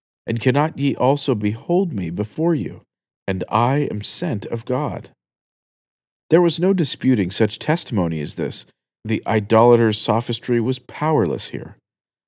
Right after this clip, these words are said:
A flight of eloquence, however brilliant, could not turn aside the force of the palatable evidence. Nor was there any gentle pleading on the part of the heavenly messenger to bring to pass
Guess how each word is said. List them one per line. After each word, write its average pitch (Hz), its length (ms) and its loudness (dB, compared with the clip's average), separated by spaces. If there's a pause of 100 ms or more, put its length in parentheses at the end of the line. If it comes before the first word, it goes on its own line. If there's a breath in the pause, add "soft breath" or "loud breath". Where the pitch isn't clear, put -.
(160)
A - 60 -4
flight 117 380 4
of 135 100 0
eloquence, 120 580 2
however 127 360 6
brilliant, 131 480 2 (180)
could 95 180 -2
not 107 340 0
turn 139 240 -4
aside 123 400 0
the 107 80 -2
force 123 460 -4
of 87 120 -6
the 90 80 0
palatable 131 640 -4
evidence. 92 560 -6 (360)
Nor 120 300 6
was 139 160 2
there 127 220 4
any 165 180 4
gentle 151 360 2
pleading 160 440 0
on 80 120 -4
the 85 60 -4
part 117 320 2
of 101 120 2
the 95 60 0
heavenly 123 340 0
messenger 113 540 -2
to - 120 -10
bring 113 320 0
to - 100 -4
pass 95 480 -4